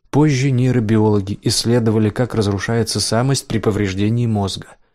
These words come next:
Знаменитым примером стал прораб Финиас Гейдж, который в девятнадцатом веке участвовал в прокладке железной дороги.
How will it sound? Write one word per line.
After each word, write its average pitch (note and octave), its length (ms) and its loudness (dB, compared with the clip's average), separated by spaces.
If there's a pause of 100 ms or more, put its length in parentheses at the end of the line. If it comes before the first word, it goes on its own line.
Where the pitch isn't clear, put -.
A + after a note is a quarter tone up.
(340)
Знаменитым A2 520 2
примером G#2+ 440 0
стал A#2 260 -2
прораб A2 400 0
Финиас A2+ 580 0
Гейдж, G2+ 460 -4
который G2 320 -4
в F2+ 40 -6
девятнадцатом G2+ 580 -2
веке A#2 240 -2
участвовал G#2+ 480 -2
в - 80 -10
прокладке A2+ 540 -2
железной G2+ 420 -2
дороги. F#2+ 500 -6